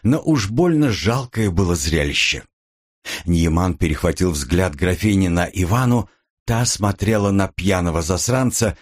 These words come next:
с невыразимой годливостью. Лицо Лауры совершенно переменилось, стало неприятно жестким.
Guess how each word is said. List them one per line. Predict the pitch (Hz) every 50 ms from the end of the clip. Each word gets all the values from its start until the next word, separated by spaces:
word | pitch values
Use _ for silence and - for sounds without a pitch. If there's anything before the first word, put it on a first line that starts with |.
| _
с | - - - 92
невыразимой | 110 117 107 92 104 104 104 95 92 117 120 110 110 107
годливостью. | 85 73 73 98 95 69 76 76 71 67 60 62 - - - - - - - _ _ _ _ _ _ _ _ _ _ _ _ _ _ _ _ _ - - - - - -
Лицо | 85 87 90 85 - - 95 92 87
Лауры | 87 80 80 82 90 95 98 87 87
совершенно | 80 - 90 82 80 85 - - 95 90 90 92 90
переменилось, | - 95 90 90 90 92 101 110 123 123 101 85 78 - - - - - - - -
стало | - - - 123 117 117 117
неприятно | 113 113 117 104 - 104 104 101 113 113 110 - 117 110
жестким. | 101 95 113 98 - - - - - - - -